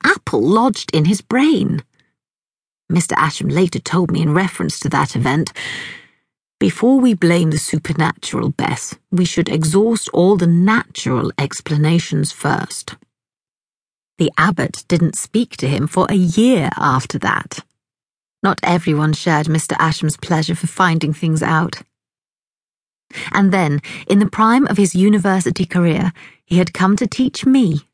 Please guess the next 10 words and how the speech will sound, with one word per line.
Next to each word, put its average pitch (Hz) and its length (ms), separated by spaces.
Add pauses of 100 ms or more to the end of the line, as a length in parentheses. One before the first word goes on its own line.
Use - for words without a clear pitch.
(160)
a 190 80
mere 214 380
child, 160 560 (240)
the 175 100
third 214 380
in 240 140
line 180 380
to 185 120
the 196 100
throne. 151 500